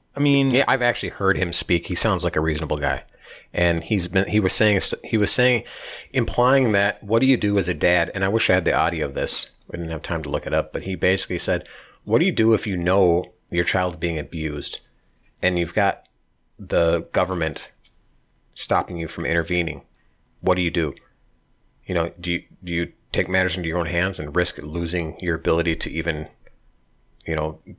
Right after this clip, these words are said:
Speaker 2: getting locked, basically getting arrested or locked up or killed by the government?" <laughs> Basically, is what he's saying.
Speaker 1: Yeah.
Speaker 2: And do you risk that,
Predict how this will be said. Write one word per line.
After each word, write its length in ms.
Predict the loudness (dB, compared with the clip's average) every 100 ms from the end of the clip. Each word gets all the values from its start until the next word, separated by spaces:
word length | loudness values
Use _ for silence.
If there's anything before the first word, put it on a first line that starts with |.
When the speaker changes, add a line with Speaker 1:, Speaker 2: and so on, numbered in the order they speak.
| _
Speaker 2:
getting 220 | -4 -2 0
locked, 260 | 0 0
basically 320 | -2 -2 -2 -2
getting 220 | -2 -2
arrested 360 | -2 -2 -2 -4
or 40 |
locked 280 | -2 -2 -4
up 100 | -10
or 40 |
killed 260 | -6 -4 -2
by 80 | -2
the 80 |
government?" 420 | -4 -4 -6 -10 -10 -8
<laughs> 140 | -6 -2
Basically, 400 | -2 -2 -8 -8
is 100 | -4
what 100 | -6
he's 120 | -4
saying. 260 | -4 -4 -4 -10 -12
Speaker 1:
Yeah. 300 | -4 -4 -4 -4
Speaker 2:
And 120 | -4
do 80 | -2
you 100 | -2
risk 300 | 0 0 0
that, 340 | 0 2 2